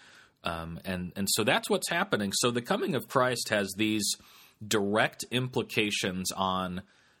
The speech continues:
the social and political structures of the time of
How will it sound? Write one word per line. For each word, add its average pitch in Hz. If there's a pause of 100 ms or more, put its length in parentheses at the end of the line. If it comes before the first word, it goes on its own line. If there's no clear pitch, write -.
(100)
the 101
social 113 (100)
and 98
political 98 (300)
structures - (560)
of -
the 95
time 90
of 82